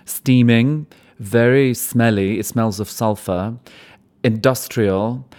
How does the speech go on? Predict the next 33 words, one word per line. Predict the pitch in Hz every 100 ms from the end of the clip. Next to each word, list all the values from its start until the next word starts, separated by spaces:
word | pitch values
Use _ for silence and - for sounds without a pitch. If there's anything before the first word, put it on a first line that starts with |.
| _ _ _ -
um, | 113 107 104 104 101 101 101 -
and | 110
barren. | 110 120 117 98 98 101
These | 101 131 131
are | 139
not, | 139 131 120 117 - - - _ _ _ _ _
um, | 107 107 101 98 95 -
<laughs> | 135
good | 135 139
for | 123
tourism. | - 131 127 90 95 92 92 - - _ _ - - - -
Um, | - 117 113 117 117 -
also, | - 220 240
they | 185 156
think, | - 254 107 - -
I | 147
think | 151 156 139
actually | 113 113 - 110
there | 107
is | 107 98
a |
great | - 120 120
potential | 117 - 123 123 - 98 90
to | 87 - 107 98 92
develop | - 101 113 117 107
a | 104
kind | 113 107
of | 101 98 - - - -
branch | 113 120 123 120 113 -
in | 101
the | 101 98 95 92 -
tourist | 131 120 107 - -
industry, | 107 104 - - 101 95